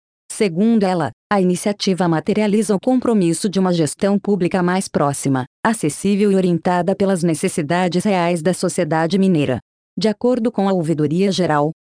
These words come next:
a proposta é expandir o Mutirão Cidadão para outras regiões de Minas Gerais ao longo de dois mil e vinte e seis, consolidando uma política pública que una atendimento,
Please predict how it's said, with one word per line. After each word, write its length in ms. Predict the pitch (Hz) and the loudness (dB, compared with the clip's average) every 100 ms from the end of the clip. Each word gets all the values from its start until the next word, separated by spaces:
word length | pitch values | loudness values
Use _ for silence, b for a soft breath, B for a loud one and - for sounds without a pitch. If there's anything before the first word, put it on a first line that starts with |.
| 190 | -4
a 60 | |
proposta 560 | - 185 - 196 202 160 | 0 -2 0 0 0 0
é 40 | |
expandir 600 | 143 - 208 185 202 233 | -2 -2 -2 0 0 2
o 40 | 202 | 2
Mutirão 380 | 202 220 165 | 0 0 0
Cidadão 520 | 160 190 170 151 185 185 | 0 0 0 0 0 0
para 260 | 175 156 | 0 2
outras 380 | 156 190 214 202 | 2 0 0 -2
regiões 640 | 180 202 185 175 175 180 | 0 0 0 0 0 -2
de 100 | 160 | 0
Minas 340 | 185 208 208 185 | 2 2 2 2
Gerais 380 | 202 185 180 180 | 0 0 0 0
ao 100 | 180 | 2
longo 320 | 185 220 220 | 2 2 0
de 120 | 208 | 0
dois 240 | 196 190 | 0 0
mil 180 | 156 208 | 2 0
e 20 | |
vinte 300 | 175 208 208 | 2 0 0
e 40 | 170 | -4
seis, 460 | - 170 190 196 - _ - | -2 0 0 -2 -12 _ -2
consolidando 720 | 196 - 180 165 185 180 185 | -2 0 -2 0 0 0 2
uma 160 | 190 | 0
política 600 | 190 214 175 190 - - | 0 0 0 -2 -2 -4
pública 460 | 208 196 180 202 170 | -2 -2 0 0 0
que 120 | 160 | 0
una 240 | 202 208 190 | 2 2 0
atendimento, 720 | 190 185 185 170 160 156 | 0 2 2 2 0 0